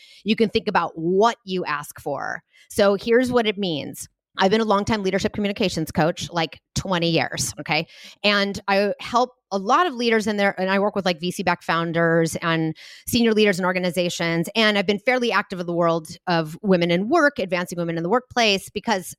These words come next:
I want women to be able to speak powerfully as a leadership tool to advance them, them in their own domains. And often people come to me because they have to, they have a really specific critical moment coming up and they need to speak powerfully in it.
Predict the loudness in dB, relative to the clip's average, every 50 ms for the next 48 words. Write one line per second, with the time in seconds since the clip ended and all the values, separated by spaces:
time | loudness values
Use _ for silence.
0 | -2 0 0 0 0 0 0 -2 -2 -2 -4 -6 -6 -6 -6 -6 -4 -4 -4 -4
1 | -4 -6 -6 -6 -8 -8 -8 _ -4 -2 0 0 0 -2 -2 -2 -2 0 0 0
2 | 0 0 0 -2 -2 0 0 0 0 0 -2 -6 -14 -4 2 4 6 6 6 6
3 | 4 2 0 -2 -2 -2 -2 -2 -2 -4 -6 -10 -14 -14 -16 -16 _ _ -4 -4
4 | -4 -4 -6 -10 _ -4 -2 0 0 2 2 0 0 -2 -4 -4 -2 0 2 4
5 | 4 4 4 4 4 4 4 4 4 4 4 4 4 4 4 4 2 0 -2 -10
6 | -20 -20 -20 -20 -20 -20 -12 -8 -4 -4 -4 0 4 4 4 4 4 0 -2 -2
7 | -2 -4 -6 -6 -8 -6 -2 -2 -2 -2 0 0 0 0 2 2 2 0 0 -2
8 | -6 _ _ _ _ _ _ _ -4 -4 -2 0 0 0 2 2 0 0 0 0
9 | 0 2 0 0 0 0 0 0 -2 -4 -2 0 2 2 2 2 2 2 2 2
10 | 2 4 4 4 4 4 2 0 -2 -4 -6 -8 -6 -4 -2 -2 -2 -2 0 0
11 | 0 2 2 2 2 2 2 0 0 0 -2 -4 -4 -4 -2 -2 0 0 0 0
12 | 0 -4 -6 -4 -4 -4 -6 -6 -8 -8 -10 -8 -6 -4 -4 -4 -4 -4 -6 -6
13 | -6 -4 -2 -2 -2 -2 -4 -8 -14 -20